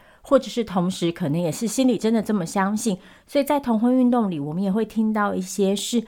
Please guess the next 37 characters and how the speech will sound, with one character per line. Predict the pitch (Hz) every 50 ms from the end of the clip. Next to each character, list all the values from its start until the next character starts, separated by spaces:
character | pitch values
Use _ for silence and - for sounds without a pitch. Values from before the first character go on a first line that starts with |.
| - - _ _ _ _ _ -
嗯， | 202 208 208 202 196 202
比 | 202 - 208 196
较 | 240 254 254
贴 | 262 - - - 269 262 262
合 | 233 208 175 170
传 | 175 - 185 160 185
统 | 185 - 190 185 -
价 | - - 247 220 185 175
值 | 175 - - 160 151
的 | 139 - 170 170
语 | - 185 175
言。 | 143 135 131 143 147 - 160 - - - _ _ _ _ _ _ _ _ _ _ _ _ _ _ -
所 | - - - 302 330
以 | 339 339 285 226 - - _
在 | - - 320 311 294
这 | 294 294 294 285
个 | 269 233
风 | - - 277 277 285 277
气 | - - 285 247
之 | 214 - - 240 240
下， | 233 - 226 202 180
就 | 180 - 240 233 226
出 | 226 - - 240 226
现 | 220 - 254 240 214
了 | 208 196
另 | 202 254 302 302 294 285
外 | 269 247 196 180
一 | -
个 | - - - 180
倡 | - - 220 214 185
议 | 196 202 202
路 | 190 208 208 202
线， | 202 - 240 226
是 | 214 220 247 254
认 | 247 269 262 240
为 | 208 185 185
说， | 185 - - 233 233